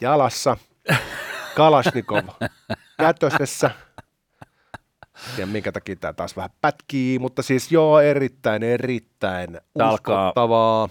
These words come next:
Speaker 2: alkaa muistuttaa muodostelmaluistelua.
Speaker 1: Ja siis nää, todella nää kaverit vetää lujaa, täältä tulee seuraava video, kato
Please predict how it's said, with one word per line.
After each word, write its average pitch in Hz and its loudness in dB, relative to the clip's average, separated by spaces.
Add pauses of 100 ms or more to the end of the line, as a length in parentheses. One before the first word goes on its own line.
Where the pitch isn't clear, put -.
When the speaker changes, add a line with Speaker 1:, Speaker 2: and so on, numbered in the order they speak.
Speaker 2:
alkaa 110 -2
muistuttaa 127 -2
muodostelmaluistelua. 98 -2 (320)
Speaker 1:
Ja 101 -8
siis 104 -6
nää, 123 2
todella 151 2
nää 117 0
kaverit 113 -2
vetää 98 -2
lujaa, 139 2
täältä 113 0
tulee 92 -8
seuraava 107 -4
video, 107 -6
kato 104 -8